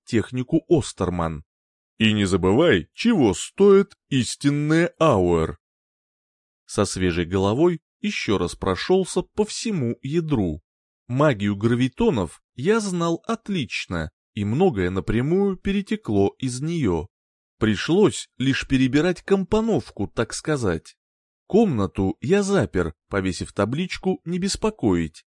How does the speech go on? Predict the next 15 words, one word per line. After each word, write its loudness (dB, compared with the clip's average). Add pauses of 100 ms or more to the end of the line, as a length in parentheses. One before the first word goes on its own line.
(220)
и -2
занялся -2
настоящим -4
мазохизмом. -4 (480)
Нормальная 0
магия 0 (100)
недоступна, -2 (220)
пришлось -2
наносить -2
небольшую 0
формацию -2 (280)
прямо -2
на -6
кожу -2
груди -2